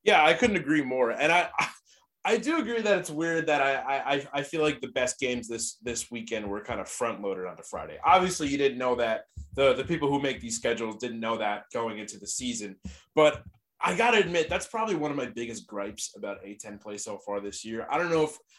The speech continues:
I don't know if anybody listening at home or, or Daniel, you would agree with me, but isn't it kind of frustrating when you're trying to get on a big Tuesday slate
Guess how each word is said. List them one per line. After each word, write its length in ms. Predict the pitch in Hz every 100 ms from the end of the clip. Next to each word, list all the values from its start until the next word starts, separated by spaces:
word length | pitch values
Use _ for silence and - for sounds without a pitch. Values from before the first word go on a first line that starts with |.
| _
I 60 | 147
don't 80 | 180
know 80 | 170
if 80 |
anybody 260 | 151 143 139
listening 500 | 120 127 - 131 127
at 100 | 117
home 360 | 127 123 127 127
or, 420 | 113 113 107 107
or 220 | 107 104
Daniel, 340 | 107 117 117 110
you 160 | 113
would 100 | 120
agree 220 | 110 110 110
with 160 | 107
me, 260 | 107 101 - - - -
but 200 | 196 - _ - -
isn't 260 | 254 381
it 160 | 349 -
kind 240 | - 190
of 80 | 156
frustrating 760 | - 135 - 147 139 143 139 120
when 240 | 123 123
you're 260 | 120 120 120
trying 200 | - 139
to 60 | 123
get 180 | 127
on 140 | 120 117
a 40 |
big 300 | 104 123 120
Tuesday 420 | - 123 117 117
slate 480 | 113 - 110 117 117